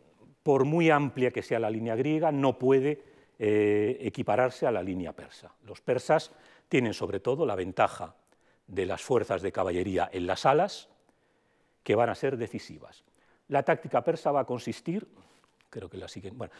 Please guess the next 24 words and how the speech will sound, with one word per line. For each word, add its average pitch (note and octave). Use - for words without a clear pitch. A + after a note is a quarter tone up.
hay C3+
quienes B2
piensan C3
que A2+
la G2+
línea G#2+
griega G2+
ya G2
se -
empezó F#2
a -
disponer F#2+
en F#2
formación F2
oblicua B2
antes F2+
del D#2+
inicio F#2
del -
combate. -
Pasemos E3+
a -
la F2
batalla. -